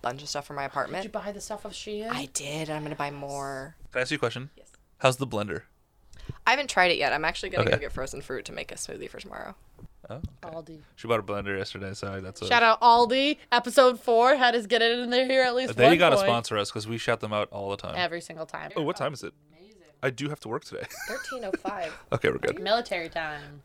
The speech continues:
Speaker 3: Uh, we don't call it military time in the rest of the world.
Speaker 2: Oh, I'm
Speaker 1: Oh, it's
Speaker 2: sorry.
Speaker 1: what you Europeans do it.
Speaker 3: We,
Speaker 2: Is it
Speaker 3: uh,
Speaker 2: just
Speaker 3: I, I'm just used to,
Speaker 2: regular
Speaker 3: we
Speaker 2: time?
Speaker 3: call it twenty-four hour clock,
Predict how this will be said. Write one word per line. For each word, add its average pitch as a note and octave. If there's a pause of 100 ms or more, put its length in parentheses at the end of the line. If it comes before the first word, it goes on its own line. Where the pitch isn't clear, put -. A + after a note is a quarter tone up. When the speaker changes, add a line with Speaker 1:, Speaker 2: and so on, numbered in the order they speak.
(120)
Speaker 3:
Uh, B2+
we C#3
don't D3+
call C#3
it A#2
military A2+
time A2+
in A2
the G#2+
rest G#2
of -
the G#2
world. G#2
Speaker 2:
Oh, G3 (140)
I'm F#3+
Speaker 1:
Oh, -
it's G3+
Speaker 2:
sorry. F3+
Speaker 1:
what F3+
you F3
Europeans D#3+
do C#3
it. -
Speaker 3:
We, A#2
Speaker 2:
Is A#2
it A#2
Speaker 3:
uh, A2
Speaker 2:
just G2
Speaker 3:
I, C3
I'm D3+
just D#3+
used F3+
to, -
Speaker 2:
regular F3+
Speaker 3:
we G#2+
Speaker 2:
time? -
Speaker 3:
call C3+
it A#2
twenty-four A#2+
hour A2+ (260)
clock, -